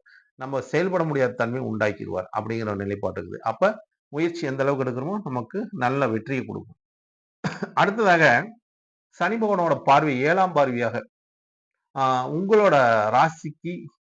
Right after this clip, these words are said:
ஏழாம் இடத்தை கலசர ஸ்தானத்தையும் நண்பர்கள் ஸ்தானத்தையும் பாக்குறாங்க. அப்போ உங்களுக்கு மீன ராசிக்காரங்க இயற்கையாவே ஏழாம் இடம் பாதகம் தான்.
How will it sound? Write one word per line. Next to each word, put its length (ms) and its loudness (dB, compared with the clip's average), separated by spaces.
ஏழாம் 560 0
இடத்தை 340 -2
கலசர 420 0
ஸ்தானத்தையும் 600 -6
நண்பர்கள் 580 -2
ஸ்தானத்தையும் 500 -4
பாக்குறாங்க. 380 -8
அப்போ 220 -6
உங்களுக்கு 340 -2
மீன 200 0
ராசிக்காரங்க 540 0
இயற்கையாவே 500 -2
ஏழாம் 300 4
இடம் 220 -4
பாதகம் 400 2
தான். 100 -6